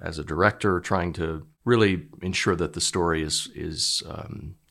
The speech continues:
you can follow it, you can understand it, you can, you're given the information you need to invest in it. Um, and that's really what I've, I've done, I think. Uh, not to say that the previous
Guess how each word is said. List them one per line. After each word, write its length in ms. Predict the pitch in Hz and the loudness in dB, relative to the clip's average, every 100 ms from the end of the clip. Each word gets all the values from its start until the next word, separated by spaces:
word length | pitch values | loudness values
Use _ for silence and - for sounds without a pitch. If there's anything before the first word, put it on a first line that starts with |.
| - - | -20 -8
you 120 | 87 | -6
can 140 | - | -4
follow 400 | 78 92 87 85 | -2 2 2 2
it, 160 | 82 - | 0 -4
you 120 | 85 | -8
can 220 | 80 85 | -6 -4
understand 560 | 80 78 - - 82 82 | -4 -4 -4 -2 -2 -2
it, 220 | 80 - | -4 -4
you 120 | 80 | -8
can, 440 | 76 - 78 78 78 - | -10 -8 -8 -8 -10 -10
you're 100 | 98 | -6
given 400 | 87 101 104 101 | 0 4 4 4
the 160 | 90 82 | 2 2
information 640 | 87 90 82 82 82 92 | 0 0 0 2 0 0
you 120 | 85 82 | 0 0
need 340 | 82 82 82 | 0 -2 -2
to 160 | - 78 | -4 -2
invest 500 | 78 80 82 - 85 | -2 -2 0 0 -2
in 120 | 80 | -4
it. 200 | 78 - - - - - - | -4 -8 -20 -20 -20 -12 -2
Um, 320 | 90 87 87 | 2 2 4
and 140 | 123 | 6
that's 180 | 147 151 | 6 6
really 200 | 147 131 | 6 8
what 200 | 117 104 | 8 10
I've, 260 | 101 90 - | 8 6 2
I've 180 | 92 87 | 0 4
done, 200 | 98 101 | 4 4
I 100 | 90 | 2
think. 440 | - 80 87 - | 2 0 0 -2
Uh, 200 | - 87 | -2 0
not 340 | 87 120 143 - | 4 6 6 4
to 120 | 123 | 0
say 300 | - 120 113 | 4 6 6
that 180 | 101 92 | 6 0
the 80 | 90 | -2
previous 640 | - 110 95 92 92 - | 0 2 2 2 2 0